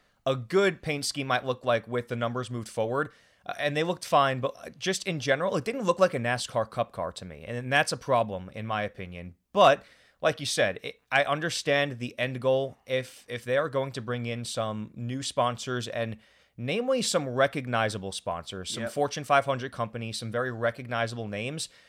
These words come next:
Speaker 1: then I support the decision, because you mentioned how drivers become synonymous with their numbers. That's a big thing. But I would say during the golden age of nascar, when it was at really its commercial peak, which was the Dale Earnhardt days, and even the, the ten, fifteen, even twenty years after that,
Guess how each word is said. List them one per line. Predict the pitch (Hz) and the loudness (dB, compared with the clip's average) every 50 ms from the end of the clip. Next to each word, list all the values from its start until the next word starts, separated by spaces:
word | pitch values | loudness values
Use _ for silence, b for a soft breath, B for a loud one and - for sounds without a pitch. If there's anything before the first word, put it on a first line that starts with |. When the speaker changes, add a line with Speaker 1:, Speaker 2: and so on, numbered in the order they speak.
| b b b - | b b b -2
Speaker 1:
then | 147 151 | 0 0
I | 147 | 0
support | - - - 160 156 151 - | 0 0 0 0 0 0 0
the | 143 | -4
decision, | 131 123 - 175 170 131 110 101 | -4 -2 0 0 0 -2 -2 -6
because | 117 113 - 127 127 117 - b b b b b b | -8 -2 0 0 0 0 -4 b b b b b b
you | - 131 131 | -10 -4 -2
mentioned | 143 156 160 - 190 180 160 | -2 -2 -2 -4 -6 -8 -2
how | 127 143 139 139 139 | 2 4 4 6 4
drivers | - 117 110 127 117 113 120 120 135 135 135 - | 2 0 0 4 4 4 4 2 0 -2 -4 -4
become | - 135 - - 120 120 117 | -6 -10 -4 -2 -2 -2 -2
synonymous | - 131 113 113 107 110 113 113 113 - | -4 -4 -2 0 -2 -2 -2 -4 -6 -6
with | - 113 | -6 -4
their | - 117 113 | -4 -2 0
numbers. | 123 131 123 95 90 87 - | 0 0 0 0 -6 -6 -6
That's | 107 - - | -6 -6 -6
a | 107 | -6
big | 98 113 104 98 | -6 -6 -6 -2
thing. | 113 160 170 151 120 104 95 117 | 0 0 0 0 -2 -6 -2 6
But | 160 185 165 143 - b b b b b b b - | 8 8 8 8 6 b b b b b b b -4
I | 117 | -2
would | 143 175 156 123 | -2 -2 0 -2
say | - - 170 180 180 139 | 2 6 6 6 6 6
during | 123 110 143 151 170 165 | 2 2 2 2 2 2
the | 143 123 | 0 0
golden | 113 131 127 143 151 143 135 131 | 2 4 4 4 2 0 -2 -2
age | 135 139 123 | -2 -2 -2
of | 127 110 | -4 -2
nascar, | 113 113 131 147 - - - 117 107 107 | 2 2 2 2 0 -2 0 0 2 2
when | 107 123 131 | 0 -2 -4
it | - | -4
was | 139 117 123 | -4 2 4
at | 135 139 131 - - _ - | 4 4 4 2 -6 _ -4
really | 151 180 190 185 160 | 0 2 4 4 4
its | 143 - | 2 2
commercial | - - - 135 135 139 147 151 - - 151 123 113 | 0 -4 -4 -2 2 2 2 2 2 0 0 0 -2
peak, | - - - - 185 165 - - - - - | -2 -6 -6 -4 -4 -4 -6 -8 -14 -16 -8
which | - 139 131 127 - 139 | -6 -4 -4 -4 -2 -2
was | 131 127 120 | -2 -2 -2
the | - 127 | -2 -4
Dale | 117 139 139 135 131 | 2 4 4 6 6
Earnhardt | 139 147 156 151 135 135 127 117 - | 4 2 0 0 2 2 2 2 2
days, | - 117 117 113 110 104 | 0 0 0 0 -2 0
and | 117 110 107 107 b b b b b b b | 0 -2 -2 -2 b b b b b b b
even | 175 185 180 175 170 | -4 -2 -2 -2 0
the, | 160 147 131 | 2 0 2
the | 110 - | 0 -2
ten, | 131 - - 165 160 151 | -4 -2 -2 0 -2 -2
fifteen, | 127 - 156 147 - - - 151 143 135 131 127 | -2 -4 -4 -4 -4 -6 -6 -4 -4 -4 -6 -6
even | - 156 202 254 254 - | -8 -10 -8 -6 -6 -6
twenty | - - 180 175 175 170 | -2 0 2 2 2 2
years | 160 156 151 127 131 | 0 2 2 4 6
after | 131 131 127 - 127 113 | 6 6 6 4 0 0
that, | 107 101 104 104 b | 2 2 2 2 b